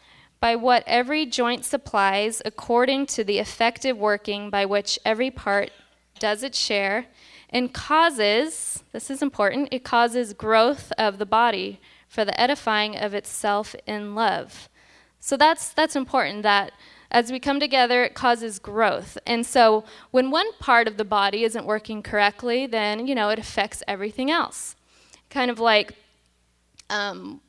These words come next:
when you have a clogged artery. And so when you have a clogged artery, the blood, the oxygenated blood can't flow properly to the heart and to all the other major organs.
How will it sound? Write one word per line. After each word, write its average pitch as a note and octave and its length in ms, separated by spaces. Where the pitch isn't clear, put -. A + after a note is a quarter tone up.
when A#3+ 140
you B3+ 80
have A3 140
a G#3+ 60
clogged G#3+ 420
artery. G3+ 500
And A3+ 500
so G#3+ 460
when G#3 120
you A3 80
have A3+ 100
a A3 60
clogged A3 420
artery, G#3+ 800
the G#3 140
blood, A3+ 560
the A3 120
oxygenated G#3 680
blood G#3+ 260
can't G3 260
flow G#3+ 380
properly G#3 600
to G#3 180
the F#3 180
heart G3 440
and A3+ 120
to - 160
all G3+ 200
the G#3+ 120
other G#3 200
major G#3 320
organs. B3 580